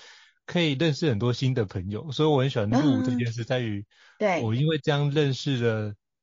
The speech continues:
Speaker 1: 住在美国矽谷的朋友。
Speaker 2: 嗯。
Speaker 1: 因为这样认识了他在阿根廷工作的朋友，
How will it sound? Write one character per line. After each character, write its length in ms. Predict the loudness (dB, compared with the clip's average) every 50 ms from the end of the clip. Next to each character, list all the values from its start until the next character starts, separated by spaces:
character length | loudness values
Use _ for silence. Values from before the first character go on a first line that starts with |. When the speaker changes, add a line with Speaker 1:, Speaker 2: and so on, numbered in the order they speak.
| _
Speaker 1:
住 140 | _ -4 0
在 140 | 2 2 2
美 160 | 2 0 -2
国 180 | -4 -4 -6 -6
矽 240 | -6 -4 -4 -4 -4
谷 160 | -4 -6 -6
的 120 | -4 -6 -6
朋 220 | -6 -8 -8 -4
友。 180 | -6 -6 -6 -8 -14 -20 _ _ _ _ _ _ _
Speaker 2:
嗯。 460 | 0 0 0 0 0 -4 -6 -10 -8 -2
Speaker 1:
因 80 | 2 4
为 120 | 6 6
这 120 | 6 6 4
样 300 | 6 6 6 6 6 6
认 160 | 6 4 6
识 180 | 4 6 6
了 220 | 8 8 6 6 2 _
他 200 | -10 -2 -2 0
在 220 | 2 4 2 2 2
阿 260 | 0 0 -2 -2 -2
根 280 | 0 0 0 0 0 -2
廷 260 | -2 -4 -4 -4 -4
工 220 | -4 -4 -4 -2
作 180 | -2 -2 -4 -2
的 120 | -4 -6
朋 200 | -8 -10 -12 -10
友， 200 | -10 -10 -10 -12